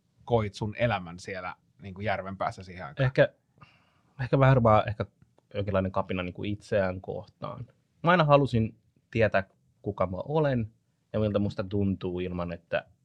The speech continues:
Speaker 2: siihen puuttuu ketään muuta. Jostain syystä mulla on sellainen naama, että ihmiset haluu jollain tavalla kuvailla mua mulle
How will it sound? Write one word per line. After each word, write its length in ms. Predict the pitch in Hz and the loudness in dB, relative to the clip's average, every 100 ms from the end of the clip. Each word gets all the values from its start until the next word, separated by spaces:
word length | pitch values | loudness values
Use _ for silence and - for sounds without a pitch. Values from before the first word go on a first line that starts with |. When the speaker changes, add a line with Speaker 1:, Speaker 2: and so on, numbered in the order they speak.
| _ | _
Speaker 2:
siihen 380 | - 90 92 87 | -12 -8 -6 -6
puuttuu 480 | - 87 - 90 90 | -6 -6 -6 -10 -10
ketään 400 | - 90 90 90 | -12 -12 -10 -8
muuta. 380 | 92 90 95 - | -10 -8 -10 -6
Jostain 300 | 147 160 147 | -4 2 4
syystä 460 | 117 107 - 98 - _ _ - | 4 0 2 2 2 _ _ 2
mulla 200 | 117 113 | 4 6
on 80 | 101 | 6
sellainen 460 | 110 101 95 98 | 4 4 2 2
naama, 460 | 101 120 135 151 156 _ _ _ _ _ _ - _ _ | 6 8 8 6 2 _ _ _ _ _ _ -20 _ _
että 400 | 107 104 - 98 123 | -2 0 2 2 4
ihmiset 380 | 104 104 101 - | 4 4 2 -2
haluu 500 | 98 95 90 85 - _ - _ - | 2 2 2 -6 -12 _ -20 _ -14
jollain 300 | - 98 90 | -8 -4 -2
tavalla 380 | 90 87 87 87 | -4 -8 -10 -12
kuvailla 460 | - 95 90 85 87 | -8 -4 -4 -4 -8
mua 260 | 85 85 85 | -8 -10 -10
mulle 360 | 90 95 110 | -12 -12 -12